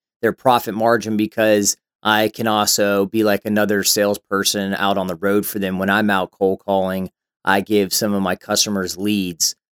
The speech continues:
With that being said, I know it's crazy times, and we're gonna do two of these a month, the first and the fifteenth of every month.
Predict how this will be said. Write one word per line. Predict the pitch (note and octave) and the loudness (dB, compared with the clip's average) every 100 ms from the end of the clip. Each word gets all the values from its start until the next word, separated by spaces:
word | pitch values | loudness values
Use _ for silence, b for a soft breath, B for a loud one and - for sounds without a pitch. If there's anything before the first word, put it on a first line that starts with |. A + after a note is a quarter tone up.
| _ _ _ | _ _ _
With | A2 | 4
that | B2+ B2 | 6 6
being | B2 B2+ B2 | 4 2 2
said, | - C3+ | 4 4
I | B2+ | 4
know | B2 | 2
it's | A#2+ - | 2 0
crazy | - C3 B2 A#2 | 0 2 2 0
times, | - C#3 D3 C#3+ C#3+ D3 C3+ - - _ | -2 2 4 4 4 2 2 -2 -4 _
and | - A2 A2+ A2+ A2+ G#2+ F#2+ _ _ | -6 -2 0 2 0 0 -4 _ _
we're | G#2 A2+ | -4 0
gonna | A#2+ A2+ | 2 0
do | G#2 B2 B2 A#2+ A#2+ A2 - _ _ _ _ - _ - | 2 4 4 6 4 2 -4 _ _ _ _ -20 _ -2
two | - D#3+ | 4 6
of | D#3 | 6
these | D3 D3 C#3 A#2+ - - | 4 4 4 2 -4 -4
a | A2 | -2
month, | A2 A#2 C3 C#3 | 2 4 4 2
the | A2 | -4
first | - C3+ C3+ D3+ | 0 2 2 0
and | B2+ | -2
the | |
fifteenth | - C3+ - D3 C#3 | 0 0 0 -4 -2
of | A#2 | 0
every | B2 A#2+ | 0 2
month. | A2 A2 B2 D#3 | 0 2 2 2